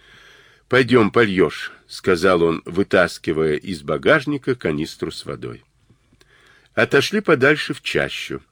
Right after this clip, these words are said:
Родион разделся до пояса, а Соня старательно принялась поливать его,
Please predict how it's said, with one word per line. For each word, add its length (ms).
Родион 640
разделся 640
до 160
пояса, 680
а 140
Соня 320
старательно 640
принялась 560
поливать 580
его, 320